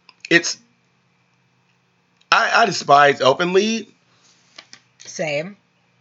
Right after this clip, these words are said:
Speaker 1: This, this anime gets to the same levels of darkness as El-, Elfen Lied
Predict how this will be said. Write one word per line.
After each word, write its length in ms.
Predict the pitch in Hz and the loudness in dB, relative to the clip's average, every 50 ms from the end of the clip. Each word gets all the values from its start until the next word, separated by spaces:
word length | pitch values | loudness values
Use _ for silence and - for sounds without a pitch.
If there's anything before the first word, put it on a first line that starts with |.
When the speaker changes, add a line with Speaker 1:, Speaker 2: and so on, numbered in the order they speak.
| _ _ _ _ _ _ _ _ _ _ _ _ _ - | _ _ _ _ _ _ _ _ _ _ _ _ _ -2
Speaker 1:
This, 260 | 139 160 202 214 - | 2 2 2 2 -2
this 480 | - - 160 165 - 147 - 175 - | 0 2 2 2 2 0 -2 0 2
anime 440 | 151 165 175 190 196 202 208 196 175 | 2 2 2 2 0 -2 -2 -2 0
gets 260 | 151 156 170 165 - - | 0 0 -2 -2 -6 -8
to 80 | 156 | -6
the 60 | 139 123 | -6 -6
same 420 | - - 143 135 139 151 151 139 | -4 -2 0 2 2 2 2 2
levels 340 | 135 139 143 143 135 131 120 | 4 4 2 2 2 -2 -2
of 160 | 120 117 117 | -4 -4 -2
darkness 480 | 107 117 127 147 143 - 180 180 - - | 2 2 2 2 2 -2 -8 -8 -8 -10
as 140 | 170 160 | -8 -4
El-, 140 | 170 175 170 | -4 -4 -2
Elfen 360 | - - 175 180 175 202 180 | 2 2 2 2 0 -2 -2
Lied 300 | 175 180 180 185 175 - | 0 0 0 0 -2 -6